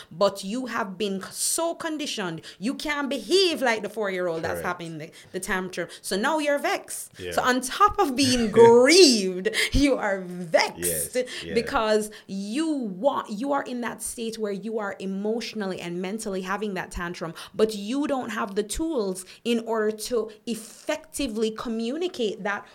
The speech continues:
Speaker 1: with anyone in a sensible way.
Speaker 2: So it's, you know, I has,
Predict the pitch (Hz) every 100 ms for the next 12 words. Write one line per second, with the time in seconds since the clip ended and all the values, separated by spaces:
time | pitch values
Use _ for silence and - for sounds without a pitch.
0 | - 269 - 285 294 294 269 277 285 285
1 | - 262 277 277 330 359 453 - - -
2 | 110 101 - - 104 101 - - _ _
3 | _ _ _ _ _ _ _ _ _ _
4 | _ _ _ _ _ _ _ _ 92 90
5 | 87 85 95 90 -